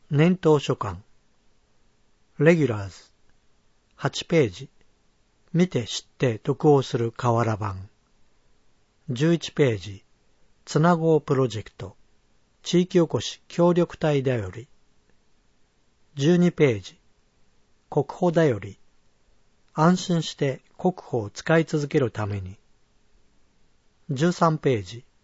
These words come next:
はい、保健師です。健康づくりアラカルト。十四ページ。ライブラリーコーナー。ペンリレ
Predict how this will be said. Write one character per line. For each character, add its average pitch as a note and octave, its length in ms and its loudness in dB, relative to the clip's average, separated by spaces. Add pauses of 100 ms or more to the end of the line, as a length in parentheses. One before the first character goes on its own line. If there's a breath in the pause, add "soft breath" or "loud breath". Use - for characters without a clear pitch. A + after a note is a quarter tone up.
(480)
は E3 280 4
い、 G#2 180 -4
保 C#3 200 -8
健 E3 240 0
師 - 160 -8
で G#2 220 -8
す。 - 280 -20 (1300)
健 E3+ 260 4
康 E3 240 2
づ D3+ 80 -4
く C#3+ 120 -2
り C3 200 -2
ア C#3 120 0
ラ B2+ 120 0
カ A2+ 140 -8
ル G2+ 180 -12
ト。 - 100 -20 (1400)
十 D3+ 260 2
四 E3 220 2
ペ B2+ 200 0
ー G2+ 40 -6
ジ。 G2 220 -18 (760)
ラ C#3+ 220 2
イ F3 60 2
ブ E3 100 -2
ラ E3 140 2
リ C#3+ 180 -2
ー - 60 -14
コ B2+ 180 -2
ー G#2+ 40 -4
ナ G2 120 -8
ー。 F2 140 -14 (840)
ペ D#3+ 160 2
ン E3 120 0
リ C#3+ 120 2
レ F#2+ 300 -10